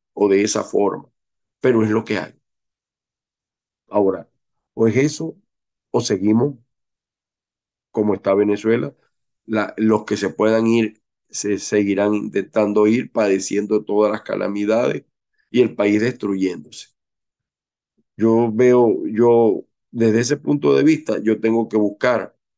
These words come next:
apoyar ese esfuerzo. De verdad, de verdad, de corazón lo digo. Y hay muchas otras consideraciones que uno pudiera hacer.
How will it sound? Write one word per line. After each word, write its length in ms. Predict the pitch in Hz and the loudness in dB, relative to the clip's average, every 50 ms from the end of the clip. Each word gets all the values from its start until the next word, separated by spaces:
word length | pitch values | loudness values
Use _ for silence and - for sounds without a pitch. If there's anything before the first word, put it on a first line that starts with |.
| _ _ _ | _ _ _
apoyar 540 | - 92 - - 104 107 107 117 117 113 107 | -6 -6 -2 0 0 2 4 4 4 4 2
ese 220 | 104 - - 95 | 0 -2 -4 -6
esfuerzo. 500 | - - 92 92 90 - - - - - _ _ _ _ _ _ _ _ _ _ _ _ _ _ _ _ | -6 -6 -6 -6 -6 -8 -14 -18 -20 -20 _ _ _ _ _ _ _ _ _ _ _ _ _ _ _ _
De 160 | 95 101 98 | -2 0 0
verdad, 440 | 87 85 80 78 85 90 87 87 - _ _ _ _ _ _ _ | 2 0 -2 -2 -4 -4 -4 -6 -10 _ _ _ _ _ _ _
de 120 | 90 90 | -8 -8
verdad, 260 | 85 85 92 98 104 | -8 -6 -4 -2 -2
de 120 | 110 107 107 | -2 -2 -4
corazón 500 | 110 101 90 80 - - 107 113 117 113 | -6 -8 -8 -8 -6 -2 0 0 2 2
lo 120 | 107 101 | 0 0
digo. 360 | 98 98 95 87 87 80 - _ _ _ _ _ _ _ _ _ _ _ _ _ _ _ _ _ _ _ _ _ _ _ _ _ _ _ _ _ _ _ _ _ _ _ _ _ _ _ _ _ _ | 0 0 -2 -2 -6 -12 -16 _ _ _ _ _ _ _ _ _ _ _ _ _ _ _ _ _ _ _ _ _ _ _ _ _ _ _ _ _ _ _ _ _ _ _ _ _ _ _ _ _ _
Y 100 | - 117 | -2 2
hay 100 | 117 113 | 2 2
muchas 320 | 123 151 165 165 151 160 151 | 4 4 2 4 4 2 0
otras 300 | 143 135 135 - 151 143 | 0 0 -2 -6 -8 -8
consideraciones 800 | - 123 120 110 113 110 107 104 107 104 95 98 104 107 - - | -4 -4 -2 0 0 0 0 0 -2 -2 -2 -2 -2 -2 -4 -4
que 80 | - 101 | -4 -2
uno 200 | 104 104 104 101 | -2 -2 -2 -2
pudiera 340 | 101 101 98 98 90 95 95 | -4 -2 -2 -2 -2 -4 -6
hacer. 260 | - - - - | -8 -12 -14 -16